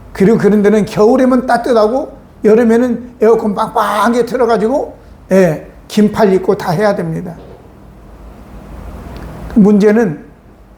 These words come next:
그곳에서 바로 그 사람들, 우리가 "공복이다", 자기들도 "우리는 공복입니다." 그런데 실제로 그의 마음, 그들의 마음속에 "우리는 공복입니다." 이런 마음의 자세를 가지고 할까요? 굉장히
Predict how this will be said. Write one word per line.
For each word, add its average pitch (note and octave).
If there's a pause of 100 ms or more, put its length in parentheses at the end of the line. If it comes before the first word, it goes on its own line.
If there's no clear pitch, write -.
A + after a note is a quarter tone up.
(1080)
그곳에서 G3+
바로 A3+ (640)
그 A#3
사람들, C#4+
우리가 A#3
"공복이다", A#3+
자기들도 A#3+ (120)
"우리는 A3+
공복입니다." A#3
그런데 A3
실제로 F4+
그의 B3+
마음, G#3+
그들의 A3+
마음속에 A#3+ (300)
"우리는 G#3
공복입니다." B3
이런 C#4
마음의 A3+
자세를 A3
가지고 G3+
할까요? A3+ (1200)
굉장히 G3